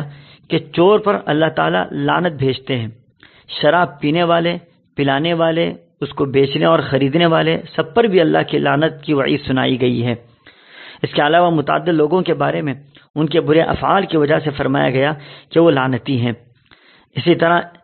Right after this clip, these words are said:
ایک بات یہ بھی معلوم ہونی چاہیے کہ ہمیں اور آپ کو لعنت کرنے کی اجازت نہیں ہے۔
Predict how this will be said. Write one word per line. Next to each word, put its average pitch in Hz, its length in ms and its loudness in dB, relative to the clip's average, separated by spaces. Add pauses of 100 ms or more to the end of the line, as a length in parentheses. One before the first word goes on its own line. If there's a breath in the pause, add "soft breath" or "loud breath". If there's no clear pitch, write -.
(360)
ایک 151 160 0
بات 156 280 0
یہ 185 100 4
بھی 214 100 0
معلوم 165 300 0
ہونی 151 180 -2
چاہیے 143 440 -2 (440 soft breath)
کہ 156 60 2
ہمیں 160 220 2
اور 190 140 4 (100)
آپ 165 220 -2
کو 196 120 0
لعنت 156 320 -2
کرنے 147 280 -4
کی 151 200 -4
اجازت 143 420 -2
نہیں 139 280 2
ہے۔ 135 60 2